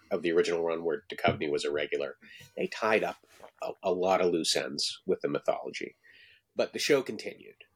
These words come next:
because, for a number of reasons, in that it was popular,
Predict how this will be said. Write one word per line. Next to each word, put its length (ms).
because, 800
for 280
a 80
number 340
of 100
reasons, 680
in 160
that 320
it 200
was 120
popular, 720